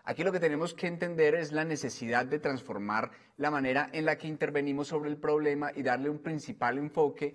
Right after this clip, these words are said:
a la prevención que requiere de entrada una serie de acciones concretas para solucionar las fuentes de emisión de contaminantes. Hay tres factores que juegan en esto, el valle cerrado,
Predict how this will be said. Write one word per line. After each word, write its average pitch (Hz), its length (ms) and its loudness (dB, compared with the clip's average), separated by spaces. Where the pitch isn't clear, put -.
a 156 160 4
la 156 220 2
prevención 135 840 0
que 170 160 2
requiere 165 680 0
de 104 80 0
entrada 151 520 2
una 139 220 -2
serie 160 220 0
de 147 60 8
acciones 127 440 0
concretas 165 680 0
para 165 200 4
solucionar 170 680 -2
las 123 220 -2
fuentes 139 340 0
de 139 80 2
emisión 113 300 -2
de 117 100 -2
contaminantes. 98 760 -8
Hay 135 160 2
tres 175 280 0
factores 165 400 0
que 156 80 -4
juegan 131 280 0
en 139 100 -2
esto, 151 540 -4
el 120 260 -4
valle 117 320 2
cerrado, 143 580 0